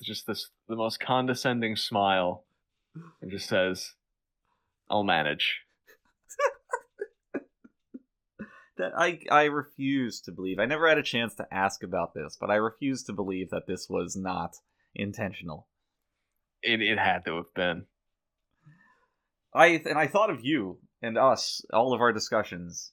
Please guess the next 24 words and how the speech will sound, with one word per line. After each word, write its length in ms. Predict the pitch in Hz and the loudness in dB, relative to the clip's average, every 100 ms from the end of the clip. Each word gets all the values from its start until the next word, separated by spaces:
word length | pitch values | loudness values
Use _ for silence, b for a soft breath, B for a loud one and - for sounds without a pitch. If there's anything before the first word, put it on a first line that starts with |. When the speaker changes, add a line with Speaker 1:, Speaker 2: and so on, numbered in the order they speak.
| _ | _
Speaker 2:
when 220 | - 95 | -8 -6
I 80 | 95 | -2
heard 180 | 107 | 2
Speaker 1:
Yeah. 220 | 104 90 87 | 4 6 4
Speaker 2:
that 20 | |
again. 260 | 90 87 - | 2 -4 0
Speaker 1:
Yeah. 260 | 117 180 240 82 - _ _ _ _ - | 2 4 4 2 -4 _ _ _ _ -2
I 80 | 127 | 0
mean, 160 | 147 147 | 2 4
it's 200 | 143 - | 2 2
just, 280 | 165 - | 0 2
it's 200 | 123 131 | -2 -2
so, 640 | - - 160 156 156 151 151 _ _ _ _ _ _ _ _ _ _ | -2 0 2 4 2 0 -4 _ _ _ _ _ _ _ _ _ _
so 240 | - 165 | -4 2
apropos, 720 | 175 151 151 120 - 117 104 87 | 4 4 2 -4 0 2 2 -2
isn't 120 | 92 | -6
it? 180 | 90 90 - b b - 98 | -6 -8 -10 b b -8 -4
Speaker 2:
It 0 | |
is. 240 | 95 - | -6 -6
Speaker 1:
I 40 | 107 | -2
mean, 100 | 104 | -2
if 80 | 101 - _ - | -4 -16 _ -4
everything 580 | 123 127 143 135 139 131 | -2 2 0 0 0 2
we've, 380 | 120 120 110 | 2 2 2